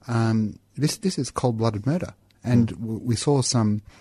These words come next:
Speaker 1: very horrific images, uh, in the past week, uh, in particular of a twelve-year-old child who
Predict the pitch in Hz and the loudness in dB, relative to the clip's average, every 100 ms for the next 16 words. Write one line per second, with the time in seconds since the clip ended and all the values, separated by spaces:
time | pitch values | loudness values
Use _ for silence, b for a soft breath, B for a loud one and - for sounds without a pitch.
0 | b b 110 131 143 101 104 104 - 95 | b b 2 6 8 6 2 0 -2 -6
1 | - 107 95 92 90 - 104 95 87 101 | -2 0 2 0 -4 -6 -4 -4 -2 -2
2 | 98 - 95 - 95 107 - 110 101 113 | -2 -6 -8 -4 -6 -6 -8 -6 -4 -4
3 | - 120 104 95 - 117 104 101 95 - | -4 -4 -2 -2 0 0 2 0 -2 -4
4 | 98 101 107 | -6 -2 -2